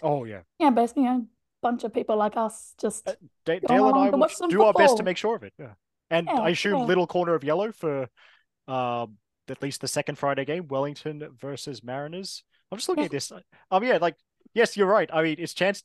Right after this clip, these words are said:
Speaker 1: it's a chance for me to be technically correct, the best kind of correct, when in the future I can say I've watched Victory and Brisbane home games and Western United. Oh, well, no, I've already watched a Western United home game. That was last season. Let's not talk about it. <laughs> But,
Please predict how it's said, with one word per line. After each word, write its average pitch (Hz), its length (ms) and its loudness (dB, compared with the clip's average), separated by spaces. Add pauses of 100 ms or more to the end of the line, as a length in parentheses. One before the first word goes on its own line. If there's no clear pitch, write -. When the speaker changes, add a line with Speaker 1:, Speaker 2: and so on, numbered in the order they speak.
Speaker 1:
it's 156 120 -12
a 156 60 -4
chance 190 260 0
for 180 80 0
me 156 180 0
to 143 100 -6
be 143 140 -4
technically 139 460 -6
correct, 127 380 -6
the 120 60 -18
best 123 240 -8
kind 120 180 -6
of 113 60 -12
correct, - 380 -10 (460)
when 127 340 -4
in 147 100 -10
the 127 60 -6
future 135 320 -6
I 117 40 -4
can 123 140 -12
say 123 200 -8
I've 110 100 -10
watched 113 300 -10
Victory 120 400 -12
and 107 120 -14
Brisbane 110 380 -14
home 110 220 -16
games 95 300 -20
and 160 140 -2
Western 180 300 0
United. 170 440 -4
Oh, 147 100 -4
well, 147 180 2
no, 127 140 -4
I've 123 140 -6
already 151 200 2
watched 131 260 -4
a 127 40 -10
Western 107 280 -14
United 104 320 -14
home 104 160 -14
game. 135 200 -8 (200)
That 127 140 -6
was 117 100 -10
last 113 200 -8
season. 123 280 -10
Let's 110 160 -14
not 113 100 -12
talk 107 200 -14
about 117 220 -10
it. - 80 -16
<laughs> 349 340 -12
But, 180 260 0